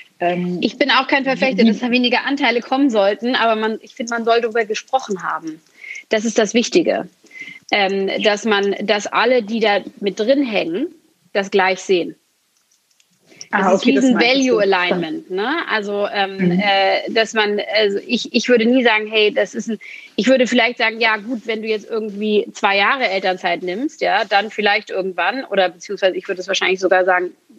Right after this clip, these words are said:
Speaker 2: so viel Elternzeit muss vielleicht nicht sein. Aber, ähm, es ist, äh, also ich finde, es ist ganz, ganz wichtig, da einen ganz offenen Dialog drüber zu haben mit allen, die da, äh, die da wichtig sind, ähm, weil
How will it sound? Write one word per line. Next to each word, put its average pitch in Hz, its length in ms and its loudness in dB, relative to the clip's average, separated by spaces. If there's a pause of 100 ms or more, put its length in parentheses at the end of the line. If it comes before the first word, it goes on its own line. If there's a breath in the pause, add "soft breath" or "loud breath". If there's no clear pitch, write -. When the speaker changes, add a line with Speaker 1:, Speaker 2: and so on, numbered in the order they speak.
(240)
Speaker 2:
so 208 160 4
viel 208 200 2
Elternzeit 190 380 2
muss 185 140 0
vielleicht 190 220 2
nicht 262 200 2
sein. 185 360 2 (840 loud breath)
Aber, 214 600 0
ähm, 208 580 -10
es 208 200 -8
ist, - 400 -8
äh, 196 840 2
also 196 240 2
ich - 200 -4
finde, 226 180 2
es 214 80 -6
ist 220 180 -4
ganz, 277 240 0
ganz 240 240 -2
wichtig, 240 320 -2
da 196 120 2
einen 185 200 -2
ganz - 260 -2
offenen 226 240 2
Dialog 214 340 4
drüber 185 280 2
zu 180 160 -2
haben 175 260 0
mit 190 160 0
allen, 220 380 0
die 208 100 -6
da, 190 320 2 (480 soft breath)
äh, 196 200 2
die 190 100 -4
da 190 160 4
wichtig 214 340 -2
sind, 208 460 0
ähm, 190 400 0
weil 190 320 0